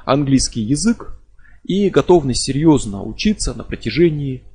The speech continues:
ну, хотя бы примерно пяти лет. Подобным образом работает орден строителей Святой Обители. Основатель ордена Пол Фостер Кейс, снова наследник Золотой Зари, масон,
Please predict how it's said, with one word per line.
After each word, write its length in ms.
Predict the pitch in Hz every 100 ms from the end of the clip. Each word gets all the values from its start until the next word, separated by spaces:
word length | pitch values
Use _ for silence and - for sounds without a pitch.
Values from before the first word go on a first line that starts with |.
| _ - -
ну, 100 | 165
хотя 300 | - 127 156
бы 200 | 113 104 -
примерно 380 | - 104 143 113
пяти 320 | 104 104 104
лет. 240 | 87 - - - - _ _ _ - - -
Подобным 420 | 165 220 170 160
образом 380 | 175 160 - 120
работает 460 | 131 147 135 113
орден 380 | - 170 - 151
строителей 540 | 123 107 123 156 - 110
Святой 400 | - - 113 110
Обители. 340 | - - - - - - - -
Основатель 560 | - 123 156 160 - 135
ордена 440 | 185 156 147 135
Пол 240 | 120 143 123
Фостер 360 | - 117 120
Кейс, 460 | - 196 214 - - - - _ _ - - _
снова 760 | - - 165 131 90 82 - -
наследник 520 | 107 123 160 135 113 127
Золотой 440 | 131 131 - 90
Зари, 340 | 101 123 202 196 - -
масон, 680 | - 127 - - 156 190 202